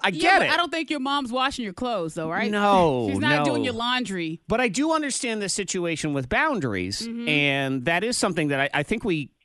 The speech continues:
Speaker 1: we should be able to help with, because there are a lot of people that, that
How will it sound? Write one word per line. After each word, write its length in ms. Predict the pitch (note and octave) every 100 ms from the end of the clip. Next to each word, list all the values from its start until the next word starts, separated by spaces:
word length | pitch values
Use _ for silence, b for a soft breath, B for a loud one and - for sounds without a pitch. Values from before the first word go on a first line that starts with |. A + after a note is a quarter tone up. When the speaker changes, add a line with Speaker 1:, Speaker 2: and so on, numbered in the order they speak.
| _ -
Speaker 1:
we 140 | E3 D3
should 220 | - C#4
be 120 | G#3
able 120 | D#3
to 80 | C#3
help 260 | C3 A3+ -
with, 360 | A#2+ G#2 G2+ b b
because 300 | - D3 C#3+
there 100 | D#3
are 140 | E3 G#3
a 60 |
lot 160 | G3 E3
of 40 |
people 220 | D3+ C#3 C3+
that, 220 | C3 A#2 -
that 180 | B2+